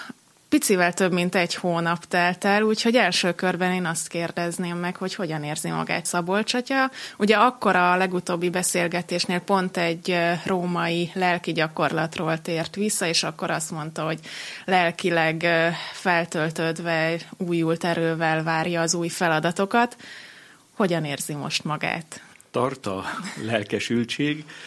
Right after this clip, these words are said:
Speaker 2: Ugye most kezdődtek például a bérmálások, az első bérmakörutak, fiatalokkal való személyes találkozások. Nagy élmény, azt kell, hogy mondjam.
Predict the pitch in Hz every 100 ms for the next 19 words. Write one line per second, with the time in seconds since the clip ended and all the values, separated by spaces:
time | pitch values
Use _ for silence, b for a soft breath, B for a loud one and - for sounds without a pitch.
0 | B B 135 143 - 110 - 104 - 104
1 | 107 98 98 95 87 85 85 82 82 -
2 | 85 - 90 90 - 90 85 87 98 101
3 | 95 - 98 101 117 117 - B B B
4 | B B - - 104 101 98 90 98 90
5 | 92 87 85 85 - 147 - 110 107 95
6 | 87 107 104 107 104 120 123 120 - 104
7 | - _ 104 104 87 87 92 92 - 98
8 | 90 110 113 120 127 147 160